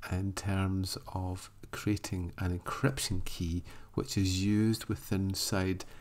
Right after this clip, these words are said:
the key exchange method. So it's a bit like the Diffie-Hellman method, but we're now going to encrypt the values that are actually sent, and we won't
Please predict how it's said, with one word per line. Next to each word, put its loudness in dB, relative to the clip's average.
the -4
key 0
exchange -2
method. 0
So 2
it's 6
a 8
bit 8
like 2
the 0
Diffie-Hellman 0
method, -2
but -4
we're 2
now 4
going 4
to -4
encrypt -2
the -4
values 2
that -2
are 0
actually -4
sent, 2
and 2
we 4
won't 2